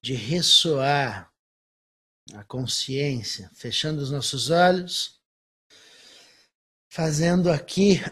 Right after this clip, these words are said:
<clears throat> o exercício literal de envolvimento profundo, porque aqui você se torna o corpo do universo. Você é disponível pra experiência. Todo esse exercício é pra que você possa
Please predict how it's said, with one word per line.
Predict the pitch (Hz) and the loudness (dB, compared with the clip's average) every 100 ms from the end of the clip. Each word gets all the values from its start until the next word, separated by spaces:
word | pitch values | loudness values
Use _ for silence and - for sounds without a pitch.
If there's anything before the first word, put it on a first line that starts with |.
| - 233 | 6 8
<clears throat> | 269 - 196 | 8 6 6
o | 175 | 6
exercício | 170 143 165 147 - 185 - 165 | 4 2 0 0 0 0 0 -2
literal | 151 175 - 160 131 151 156 135 | -2 -6 -2 0 2 2 2 2
de | 120 117 135 _ _ | -2 -6 -6 _ _
envolvimento | 147 180 175 160 175 139 151 139 156 185 180 156 | -4 -2 0 0 0 0 0 0 0 0 -2 -4
profundo, | - 165 175 - - - 180 180 143 101 - _ _ _ _ _ _ _ - | -2 -2 -2 -4 -14 -4 -2 0 -2 -4 -12 _ _ _ _ _ _ _ -14
porque | 123 - | -6 -2
aqui | 147 139 - 196 | -2 -2 -2 -2
você | 165 160 - | -2 -4 -6
se | 156 - 165 | -6 -6 -10
torna | - 120 120 131 | -8 -6 -4 -4
o | 147 | -6
corpo | 139 _ 135 143 - - 139 | -8 _ -2 -2 -2 -12 -8
do | |
universo. | 143 147 127 165 180 143 - - - _ _ _ _ _ _ _ _ _ _ _ _ _ _ _ _ _ | -4 -4 -2 2 2 0 -6 -12 -14 _ _ _ _ _ _ _ _ _ _ _ _ _ _ _ _ _
Você | 117 120 - 170 | -6 -2 2 2
é | |
disponível | 160 156 - - 151 143 139 156 185 185 170 | 2 2 2 2 -2 0 0 2 2 2 0
pra | 165 143 | 0 -2
experiência. | 135 - 139 131 139 135 110 - 104 - | -2 -4 -4 -4 -2 -4 -6 -10 -8 -2
Todo | 190 196 | 0 2
esse | 180 - | 0 0
exercício | 143 120 127 - 175 175 - | -2 -4 -4 -2 -2 -2 -2
é | 131 | -4
pra | - 135 | -6 -8
que | - | -8
você | 127 131 - | -10 -6 -6
possa | - 113 110 113 - 127 | -8 -8 -8 -8 -10 -12